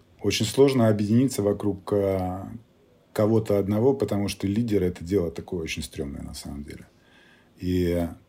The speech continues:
наша задача, что нам нравится – то, что вокруг нас собирается такой конгломерат интересных людей, которые правда в этом мире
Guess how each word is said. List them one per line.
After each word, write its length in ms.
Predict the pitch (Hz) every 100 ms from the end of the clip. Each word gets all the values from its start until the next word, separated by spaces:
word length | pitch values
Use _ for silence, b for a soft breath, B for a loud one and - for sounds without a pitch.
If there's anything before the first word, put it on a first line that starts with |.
| _ _ _ _
наша 320 | 107 123 123
задача, 600 | 117 120 127 170 - 87 - - - _ _ _
что 240 | - - 107
нам 120 | 104
нравится – 520 | 104 98 80 - - - _ _
то, 120 | -
что 180 | 107 113
вокруг 360 | 113 101 120 120
нас 200 | 107 -
собирается 560 | 104 113 107 98 -
такой 300 | 107 107 98 - -
конгломерат 600 | 104 101 107 117 98 90
интересных 520 | 87 101 95 90 -
людей, 280 | 95 104 160
которые 380 | 110 - 95 90
правда 340 | 107 92 80
в 60 | 82
этом 200 | - 92
мире 380 | 90 82 76